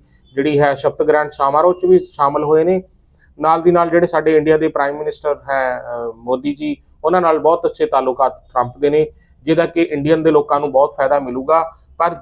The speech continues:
ਜੇ ਤੁਸੀਂ ਹੁਣ ਵੀ ਡੌਂਕੀਆਂ ਲਗਾਉਣ ਦਾ ਸੋਚ ਰਹੇ ਹੋ ਦੋ ਨੰਬਰ ਦਾ, ਤਾਂ ਮੇਰੀ ਤੁਹਾਨੂੰ ਰਿਕੁਐਸਟ ਹੈ ਕਿ ਤੁਸੀਂ ਇਹਨੂੰ ਬਿਲਕੁਲ ਹੀ ਛੱਡ ਦਿਓ,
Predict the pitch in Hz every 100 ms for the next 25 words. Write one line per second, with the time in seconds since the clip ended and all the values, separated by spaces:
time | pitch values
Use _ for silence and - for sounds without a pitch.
0 | - 165 175 175 - 185 139 151 175 196
1 | 175 147 143 - 180 165 143 139 143 147
2 | - - 147 151 165 120 120 120 147 156
3 | 156 160 165 175 170 _ _ _ - 143
4 | 147 143 139 139 151 135 117 113 123 127
5 | - 151 165 170 165 156 143 - 147 147
6 | 151 131 131 - 165 160 156 143 160 165